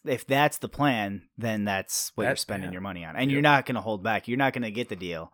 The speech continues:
Speaker 2: No, I'm
Speaker 1: You're
Speaker 2: not.
Speaker 1: gonna
Speaker 2: Yeah.
Speaker 1: get
Speaker 2: You
Speaker 1: what
Speaker 2: know
Speaker 1: you
Speaker 2: I
Speaker 1: want.
Speaker 2: splurge for food. Like, you'll even look at me like, "You really gonna get that?" I'm like,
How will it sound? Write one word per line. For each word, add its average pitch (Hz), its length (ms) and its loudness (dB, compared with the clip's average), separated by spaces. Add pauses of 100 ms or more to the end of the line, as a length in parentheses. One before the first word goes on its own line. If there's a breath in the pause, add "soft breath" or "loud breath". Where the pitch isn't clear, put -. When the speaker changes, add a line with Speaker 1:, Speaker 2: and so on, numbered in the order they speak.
Speaker 2:
No, 131 220 0
I'm 104 100 0
Speaker 1:
You're 120 80 0
Speaker 2:
not. - 40 -2
Speaker 1:
gonna 101 320 0
Speaker 2:
Yeah. 95 320 -8
Speaker 1:
get 120 100 0
Speaker 2:
You 110 40 0
Speaker 1:
what 120 60 2
Speaker 2:
know 117 60 2
Speaker 1:
you 107 40 4
Speaker 2:
I 101 180 2
Speaker 1:
want. 92 120 -2
Speaker 2:
splurge 98 260 0
for - 160 -14
food. 82 320 -14
Like, 85 300 -14 (580)
you'll 139 340 2
even 95 260 -2
look 95 180 -6
at 90 80 -8
me 80 80 -12
like, - 260 -20
"You 104 80 -12
really 120 200 0
gonna 117 180 0
get 107 180 -4
that?" 165 140 -4
I'm 120 80 -6
like, 95 180 -10